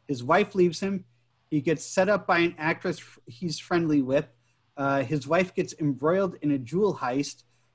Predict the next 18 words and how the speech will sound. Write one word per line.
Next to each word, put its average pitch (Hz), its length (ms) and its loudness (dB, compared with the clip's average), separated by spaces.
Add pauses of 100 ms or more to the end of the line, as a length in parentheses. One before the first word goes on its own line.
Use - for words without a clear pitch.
(120)
Uh, 127 220 -2
she 214 260 -4
gets 208 280 0
murdered, 151 520 2
and 139 200 -2
Ernie 175 220 2
gets 180 220 -2
framed. 143 580 -2 (520)
And 151 160 0
then 156 160 4
a 131 100 -4
whole 170 200 0
bunch 185 240 -2
of 156 80 0
mayhem 165 640 0
culminates 165 680 -2
in 147 340 -2
a 127 160 -6